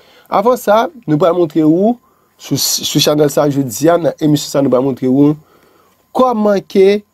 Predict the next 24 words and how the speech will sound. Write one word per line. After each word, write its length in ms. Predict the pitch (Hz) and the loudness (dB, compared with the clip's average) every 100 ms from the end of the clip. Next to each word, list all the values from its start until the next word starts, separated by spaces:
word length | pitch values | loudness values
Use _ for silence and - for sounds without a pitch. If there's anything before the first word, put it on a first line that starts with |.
| _ _ _ _ | _ _ _ _
lè 240 | - 135 208 | -4 2 4
yo 160 | 196 180 | 4 4
di 180 | 139 147 | 2 0
ou, 180 | 175 175 160 _ _ _ _ _ 135 | 2 0 -2 _ _ _ _ _ -2
malere, 800 | 165 160 147 131 135 151 151 151 _ _ - | 0 2 2 2 2 2 0 -6 _ _ -2
pa 100 | 147 | 0
gade 200 | 135 131 - | 0 -4 -6
pijon, 400 | 143 123 156 156 151 _ _ _ _ _ _ _ _ _ 104 - | -6 0 0 0 -6 _ _ _ _ _ _ _ _ _ -18 -2
pijon 300 | 170 147 151 | 0 2 2
se 100 | 151 | 0
dènye, 580 | 131 135 131 135 143 143 147 _ _ _ _ _ - | 2 2 2 4 4 2 0 _ _ _ _ _ -12
ras 480 | 117 147 143 113 | -2 0 0 -4
byen 400 | 107 117 147 143 143 | -10 0 2 2 0
ke 220 | - 143 | -4 -4
yon 180 | - 139 | -2 -4
moun 240 | 135 127 120 | 0 0 0
te 80 | 120 | -2
ka 120 | 117 107 | -2 -2
genyen. 400 | 110 110 107 95 _ _ _ _ _ _ _ _ _ _ _ _ _ _ _ _ - | 0 2 0 -2 _ _ _ _ _ _ _ _ _ _ _ _ _ _ _ _ -8
Wi, 380 | 120 156 240 - _ _ _ _ _ _ _ - | 0 2 0 -4 _ _ _ _ _ _ _ -8
men 160 | 110 | -6
fòk 240 | - 196 214 | -2 0 0
ou 80 | |
konnen, 380 | 220 202 196 233 | 2 2 2 0